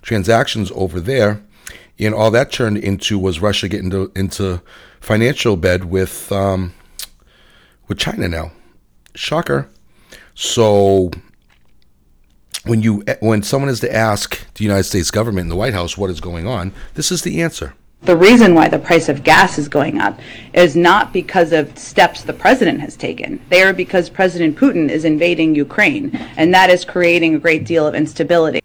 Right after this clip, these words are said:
Speaker 1: All right. The, the reason why the gas prices at the moment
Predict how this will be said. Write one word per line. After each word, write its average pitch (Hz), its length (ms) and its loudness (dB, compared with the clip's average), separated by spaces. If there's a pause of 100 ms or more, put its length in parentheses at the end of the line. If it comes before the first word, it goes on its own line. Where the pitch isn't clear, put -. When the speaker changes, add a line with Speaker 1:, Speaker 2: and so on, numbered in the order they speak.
(600)
Speaker 1:
All 101 80 -2
right. 76 180 -4 (1500)
The, 113 100 0
the 113 340 -6
reason 160 280 0
why 143 100 4
the 113 80 0
gas 117 220 4
prices 101 440 -2
at 110 160 -2
the 95 100 -2
moment 127 560 2